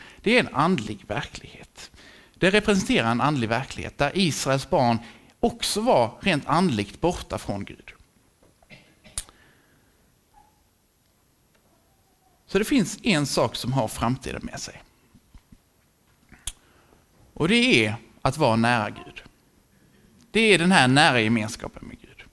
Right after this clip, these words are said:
Nära gemenskapen med honom som har skapat oss. Ett som är nödvändigt.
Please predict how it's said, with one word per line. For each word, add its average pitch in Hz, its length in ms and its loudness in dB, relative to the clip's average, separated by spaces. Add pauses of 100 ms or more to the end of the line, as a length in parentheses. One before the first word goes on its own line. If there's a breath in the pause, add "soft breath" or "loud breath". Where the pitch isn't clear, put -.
(680 loud breath)
Nära 185 360 4
gemenskapen 127 840 0 (460 soft breath)
med 123 260 2
honom 117 580 -2 (280 loud breath)
som 139 240 -2
har 123 280 0
skapat - 640 -6
oss. - 340 -16 (440)
Ett - 280 -2
som 143 260 -4
är 131 180 -2
nödvändigt. - 880 -12